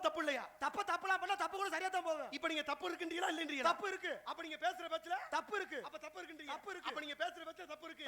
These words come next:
Speaker 2: தப்பு அந்த பக்கத்துல இருக்குல்ல?
Speaker 1: அதான் கேட்டுக்கிட்டு இருக்கேன்.
Speaker 2: இருக்கு.
Speaker 1: தப்பு இருக்கா இல்லையா?
Speaker 2: தப்பு இருக்கு.
Speaker 1: தப்பு இருக்குன்றீங்க.
Speaker 2: நான் பேசுற பேச்சுல தப்பு
Speaker 1: ஏன்னா
Speaker 2: இல்ல.
Speaker 1: எவ்வளவு பெரிய ஆளா இருந்தாலும்
Speaker 2: ஆ.
Speaker 1: தவறுதல் பண்ணாம வாழ்க்கை நடத்த முடியாது. பாருங்க, இந்த உலகத்துல எவ்வளவு பெரிய மனிதருக்கு எல்லா விதமான சிறப்புக்கு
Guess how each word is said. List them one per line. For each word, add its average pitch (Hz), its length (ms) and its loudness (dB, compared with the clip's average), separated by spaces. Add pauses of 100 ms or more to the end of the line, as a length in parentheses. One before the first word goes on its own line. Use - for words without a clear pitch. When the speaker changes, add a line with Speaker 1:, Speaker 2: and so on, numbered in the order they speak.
Speaker 2:
தப்பு 294 220 -2
அந்த 320 180 0
பக்கத்துல 311 300 -4
இருக்குல்ல? 269 260 -6
Speaker 1:
அதான் 339 220 2
கேட்டுக்கிட்டு 294 260 0
இருக்கேன். 262 220 -2
Speaker 2:
இருக்கு. 302 180 -4 (100)
Speaker 1:
தப்பு 349 180 -2
இருக்கா 349 180 6
இல்லையா? 285 220 2
Speaker 2:
தப்பு 370 180 -8
இருக்கு. 285 260 -10
Speaker 1:
தப்பு 320 160 -14
இருக்குன்றீங்க. 330 360 -8
Speaker 2:
நான் 302 220 0
பேசுற 381 300 10 (100)
பேச்சுல 392 400 12
தப்பு 311 200 2
Speaker 1:
ஏன்னா 330 100 12
Speaker 2:
இல்ல. 285 100 10
Speaker 1:
எவ்வளவு 349 200 12
பெரிய 294 180 8
ஆளா 330 160 12
இருந்தாலும் 269 360 12 (140)
Speaker 2:
ஆ. 240 80 -2 (140)
Speaker 1:
தவறுதல் 330 320 4
பண்ணாம 320 260 2
வாழ்க்கை 320 240 6
நடத்த 302 220 4
முடியாது. 247 240 2 (340)
பாருங்க, 339 260 8
இந்த 285 140 4
உலகத்துல 330 300 6 (400)
எவ்வளவு 339 240 4
பெரிய 302 220 0
மனிதருக்கு 311 440 0
எல்லா 311 160 6
விதமான 285 320 6
சிறப்புக்கு 285 340 12